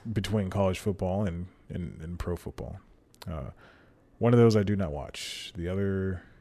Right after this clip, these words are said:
the Dallas Cowboys are my team. <laughs> So, <laughs> you know which one. Um, but yeah, I don't watch college sports regardless. So it's very interesting to see though. But I, I, I like, but I know, uh, obviously I know the,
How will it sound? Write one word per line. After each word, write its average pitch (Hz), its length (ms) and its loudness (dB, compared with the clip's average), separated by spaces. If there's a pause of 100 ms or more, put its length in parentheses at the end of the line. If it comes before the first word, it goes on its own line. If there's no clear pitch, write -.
(360)
the 87 100 -8
Dallas 80 240 -6
Cowboys 82 580 -6
are 80 120 -8
my 76 100 -10
team. - 360 -14
<laughs> - 380 -6
So, - 220 0 (680)
<laughs> - 0 - (440)
you 143 220 2
know 82 120 -2
which - 120 -8
one. - 80 -10 (1500)
Um, 104 600 6 (600)
but 87 120 -4
yeah, 87 100 -2
I 87 40 -2
don't 85 120 -4
watch - 220 -8
college - 260 -10
sports - 400 -14 (220)
regardless. - 480 -10 (560)
So 135 200 10
it's 127 100 12
very 131 220 10
interesting 113 300 4
to 107 80 6
see 101 140 0
though. 87 160 -2
But 104 120 4
I, 107 300 6
I, 104 120 4
I - 20 4
like, 110 360 0
but 113 140 0
I 104 80 2
know, 113 300 6
uh, 104 200 2
obviously 104 400 2
I 101 40 0
know 101 100 0
the, 95 160 -2